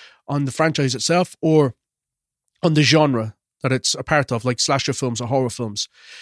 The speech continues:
The meta aspect. And the, the films have always been quite clever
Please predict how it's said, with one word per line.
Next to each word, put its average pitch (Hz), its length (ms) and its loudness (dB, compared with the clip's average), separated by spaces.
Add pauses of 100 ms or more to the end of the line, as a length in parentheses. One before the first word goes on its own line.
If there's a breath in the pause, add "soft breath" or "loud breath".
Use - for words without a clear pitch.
(380 loud breath)
The 156 60 0
meta 170 240 4
aspect. - 680 -4 (760)
And 156 260 -2 (1200)
the, 170 200 -14
the 190 80 2
films 220 340 2
have 196 120 0
always 180 220 2
been 156 120 -2
quite - 340 -2
clever 147 460 0